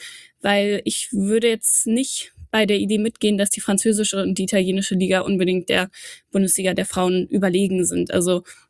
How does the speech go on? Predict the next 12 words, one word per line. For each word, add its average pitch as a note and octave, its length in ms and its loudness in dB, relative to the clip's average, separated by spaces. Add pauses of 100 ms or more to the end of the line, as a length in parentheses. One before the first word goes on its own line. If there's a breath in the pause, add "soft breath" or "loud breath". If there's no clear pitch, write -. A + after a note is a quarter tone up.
auch G3 100 2
da G3 180 0
gibt's G#3+ 200 0
ganz F#3+ 180 0
viele F#3+ 160 2
Baustellen. G3 640 0
Die - 120 -4
italienische F#3+ 500 0
Liga F#3+ 220 2
hat G3 120 -2
zum - 120 0
Beispiel F3+ 340 2